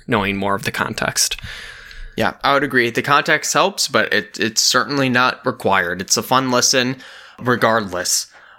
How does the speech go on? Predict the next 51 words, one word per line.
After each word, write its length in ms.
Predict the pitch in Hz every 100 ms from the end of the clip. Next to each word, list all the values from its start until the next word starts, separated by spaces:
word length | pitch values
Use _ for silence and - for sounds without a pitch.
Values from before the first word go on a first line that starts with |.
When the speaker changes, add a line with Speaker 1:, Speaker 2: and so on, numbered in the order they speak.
| -
Speaker 2:
And 120 | 117
I, 240 | - 113
honestly, 280 | 247 226 180
I 100 | 135
feel 260 | 147 151 139
like 260 | 123 117 -
you 360 | 120 123 135
said 260 | - 139 127
everything 340 | 131 139 135
I 140 | 117 131
would 300 | 123 104 -
w-, 280 | 117 110
have 160 | 120 -
wanted 280 | 110 110 104
to 80 | 101
say 260 | 117 104
otherwise 600 | 113 110 98 92 92 98
in 340 | - 98 92 - _ _ _ 104
my 220 | 104 127
own 120 | 139 107
closing 320 | 117 101 98
statement. 380 | - 90 95 95
So 160 | 104
I 100 | 117
think 180 | 180 196
we'll 120 | 139
just, 340 | 113 113 - - _ - - -
I 60 | 131
think 120 | 147
we'll 100 | 139
just 120 | 131
call 280 | - 139 151
it 100 | 101
there. 420 | 127 220 104 95 - - 98
Michael, 340 | 127 202 120
thank 200 | 139 156
you 60 | 190
so 160 | 180
much 160 | 170 170
for, 380 | 170 165 160 110
uh, 180 | 135
taking 300 | 131 151 156
time 320 | 151 143 156 135
to 280 | 139 131 117
talk 300 | - 139 151
about 300 | 139 - -
Breakfast 380 | 127 - -
in 80 | 147
America 440 | 131 156 196 - 101
with 200 | 101 101
me. 160 | 101